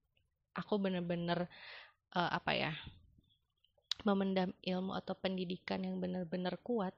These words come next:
gitu. Aku punya pondasi yang kuat, soalnya di sini, eh, secara nggak langsung aku bisa, kita jadi punya pattern gitu loh untuk mendidik anak kita mau seperti apa, dia harus bisa seperti apa, kita mengarahkan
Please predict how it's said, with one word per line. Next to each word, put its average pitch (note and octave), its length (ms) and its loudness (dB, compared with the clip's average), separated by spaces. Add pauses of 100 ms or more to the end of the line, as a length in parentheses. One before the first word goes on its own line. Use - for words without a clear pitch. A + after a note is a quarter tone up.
(120)
gitu. - 240 -6
Aku - 240 -8
punya F3+ 160 0
pondasi F#3 480 2
yang F3+ 80 0
kuat, F#3 220 2
soalnya - 1400 2 (760)
di G3 140 10
sini, A#3+ 420 10 (380)
eh, F#3 180 8
secara F3+ 240 6
nggak F3+ 300 6
langsung A#3+ 260 8 (400)
aku - 220 4
bisa, G#3 260 10 (960)
kita - 220 4
jadi G3 260 8
punya E3+ 480 4 (160)
pattern F#3 480 6
gitu E3+ 240 2
loh E3+ 140 2 (500)
untuk E3+ 240 0
mendidik F3 380 4
anak E3+ 180 0
kita G3 240 2
mau F3+ 160 2
seperti - 480 -2
apa, F#3+ 640 10 (380)
dia F3 400 4
harus E3+ 360 2
bisa E3+ 200 2
seperti F#3 400 0
apa, A3 320 0
kita F#3 280 2
mengarahkan F3 540 2